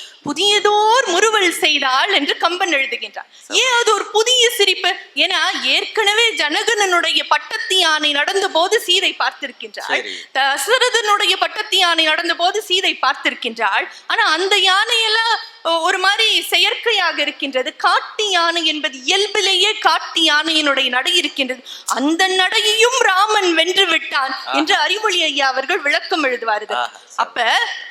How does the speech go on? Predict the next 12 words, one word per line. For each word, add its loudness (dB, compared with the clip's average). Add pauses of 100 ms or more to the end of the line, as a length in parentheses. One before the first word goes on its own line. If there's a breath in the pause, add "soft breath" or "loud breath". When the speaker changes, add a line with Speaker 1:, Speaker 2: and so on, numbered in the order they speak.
(160)
Speaker 1:
இங்கே -6
சொல்லில்லை, 2
சொ-, 2
நோக்கம் 2
என்பதில்லை. 0
இந்த -6
செயலே 0
காப்பியத்திற்கு -2
எவ்வளவு 2
பெரிய 2
அழகு 0
சேர்த்திருக்கிறது. -4